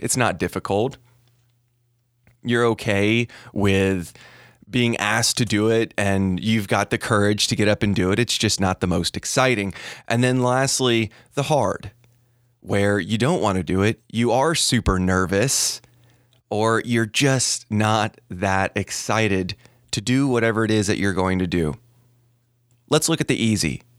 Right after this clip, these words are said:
And the easy is a really great place to start, and it's important to start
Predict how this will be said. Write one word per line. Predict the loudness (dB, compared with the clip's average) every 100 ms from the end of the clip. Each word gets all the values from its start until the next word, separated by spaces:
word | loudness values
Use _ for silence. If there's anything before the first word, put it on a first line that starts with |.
| _ _ _ _
And | -4 -2
the |
easy | 0 0 0 0
is | 0
a | 0
really | 0 0 0
great | 0 0 -2
place | 0 0 0
to | -2
start, | -2 0 0
and | 0
it's | 0 0
important | -2 -2 -2 0 0 -4
to | -2
start | 0 0 0 -2